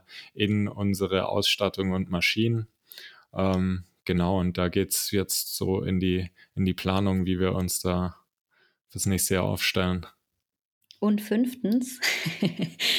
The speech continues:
Speaker 2: wir wollen natürlich auch, äh, auf jeden Fall, das habe ich aber schon auch gesagt, aber das nächste Jahr auch wirklich nutzen, um unsere Mitglieder zu vernetzen, unsere Gemeinschaft weiter aufzubauen, uns auch in der Gemeinde, ähm, außenrum weiter, ähm, zu vernetzen mit Kitas, mit Schulen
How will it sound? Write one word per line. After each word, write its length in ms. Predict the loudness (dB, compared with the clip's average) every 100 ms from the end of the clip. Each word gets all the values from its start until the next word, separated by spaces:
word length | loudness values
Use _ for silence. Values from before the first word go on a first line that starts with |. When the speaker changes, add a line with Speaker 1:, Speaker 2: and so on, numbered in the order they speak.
| 0 2
Speaker 2:
wir 160 | 2
wollen 200 | 4 4
natürlich 500 | 2 2 2 2 2
auch, 240 | 2 2 2
äh, 500 | 4 4 2 2 0
auf 140 | 2
jeden 180 | 2 2
Fall, 200 | 2 2
das 140 | 2
habe 100 | 0
ich 100 | 2
aber 140 | 2 2
schon 220 | 2 0
auch 100 | 0
gesagt, 380 | -2 0 0 0
aber 180 | 0 0
das 220 | 0 0
nächste 260 | -2 2
Jahr 120 | 2 2
auch 120 | 0
wirklich 260 | -2 -2
nutzen, 300 | -2 -2 0
um 80 | 2
unsere 260 | 2 2 2
Mitglieder 460 | 0 0 2 2
zu 140 | 0 -2
vernetzen, 520 | 2 2 0 0 0
unsere 300 | 0 -2 0
Gemeinschaft 480 | 2 4 2 -2 -2
weiter 260 | 0 0
aufzubauen, 520 | -2 -4 -4 0 2 2
uns 160 | 2
auch 200 | 2 0 -10 -12 -8
in 120 | 0 2
der 100 | 2
Gemeinde, 640 | 2 4 4 4 2 0 0
ähm, 180 | 2 2
außenrum 520 | 2 2 0 2 2
weiter, 480 | 2 2 0 0 0
ähm, 180 | 0 0
zu 140 | 0 -2
vernetzen 560 | 2 2 0 0 0
mit 320 | 0 -2 -6
Kitas, 420 | -6 -6 -2 -2 0
mit 160 | 0
Schulen 500 | 0 2 2 2 0